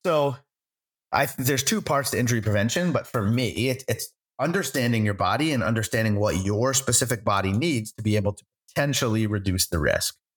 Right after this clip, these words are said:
So what we go at it as is exactly that. We evaluate people just like everyone else.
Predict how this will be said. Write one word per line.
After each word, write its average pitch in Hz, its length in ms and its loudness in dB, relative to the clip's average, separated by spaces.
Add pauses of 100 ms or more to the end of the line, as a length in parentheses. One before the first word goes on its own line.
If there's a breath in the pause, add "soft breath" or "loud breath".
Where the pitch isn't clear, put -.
(180)
So 101 260 2
what 98 200 -4
we 131 200 -2
go 127 320 -2
at 101 200 2
it 95 120 0
as 101 320 2
is 110 120 -4
exactly 107 480 -2
that. 104 300 0
We 117 120 0
evaluate 98 580 0
people 92 300 -2
just 113 420 0
like 107 240 0
everyone 95 400 0
else. 131 340 -2